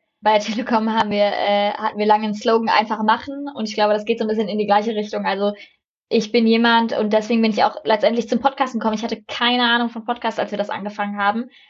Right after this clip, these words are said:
Aber alle anderen wussten noch weniger. Und deswegen habe ich's gelernt. Und genauso ist es jetzt, ne, im nächsten Schritt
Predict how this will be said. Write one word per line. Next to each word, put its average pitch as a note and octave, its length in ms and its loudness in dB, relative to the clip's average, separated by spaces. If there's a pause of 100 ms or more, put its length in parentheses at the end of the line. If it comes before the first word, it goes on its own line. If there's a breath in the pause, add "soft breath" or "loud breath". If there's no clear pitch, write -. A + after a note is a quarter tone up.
(140 loud breath)
Aber A3 480 2 (580)
alle A#3 240 4
anderen A#3+ 260 2
wussten B3+ 220 -2
noch A#3+ 140 -2
weniger. G#3 500 0 (300)
Und A3 160 -2
deswegen A#3+ 340 2
habe A#3+ 100 0
ich's A#3+ 120 -8
gelernt. B3+ 420 0
Und G#3+ 200 -4
genauso A3+ 380 2
ist A3+ 160 -2
es - 120 -10
jetzt, A3+ 340 -2 (100)
ne, C4+ 240 2
im B3+ 60 2
nächsten B3 320 2
Schritt A#3 380 -2